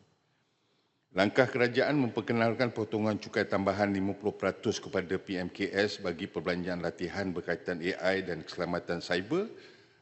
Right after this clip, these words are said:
adalah satu permulaan baik, diharapkan diperluaskan dan diperkukuhkan. Kita perlu melangkah jauh lebih ba-, le-, kita perlu melangkah lebih jauh,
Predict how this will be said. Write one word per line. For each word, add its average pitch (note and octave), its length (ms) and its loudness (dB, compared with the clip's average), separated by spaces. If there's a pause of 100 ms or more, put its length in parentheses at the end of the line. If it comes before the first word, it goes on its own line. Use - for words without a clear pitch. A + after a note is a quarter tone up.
adalah F2 320 -2
satu E2+ 300 -4
permulaan F#2 480 -2
baik, D#2 680 -2 (1160)
diharapkan F#2+ 720 -2
diperluaskan F#2 880 -4
dan E2 160 -8
diperkukuhkan. - 800 -14 (1000)
Kita A#2 200 2
perlu D#3 280 6
melangkah B2+ 480 6
jauh G#2+ 260 4
lebih F#2 220 0
ba-, E2 260 -2 (160)
le-, - 540 -6
kita G2+ 200 0
perlu C3+ 640 4
melangkah F2 480 2 (480)
lebih E2 220 -2
jauh, E2+ 400 -2